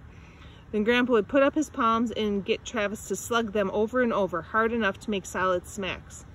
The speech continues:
After that, he'd sling an arm around Travis's neck, and the three of them,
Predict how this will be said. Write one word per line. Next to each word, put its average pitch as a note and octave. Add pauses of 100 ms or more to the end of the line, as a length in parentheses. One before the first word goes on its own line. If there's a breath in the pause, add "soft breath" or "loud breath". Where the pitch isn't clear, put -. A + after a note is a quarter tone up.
(380 loud breath)
After C4+
that, B3
he'd A#3+
sling A#3
an A3
arm G#3+
around F#3+
Travis's F#3+
neck, F3+ (160)
and G#3
the G#3
three C#4+
of A#3
them, F#3+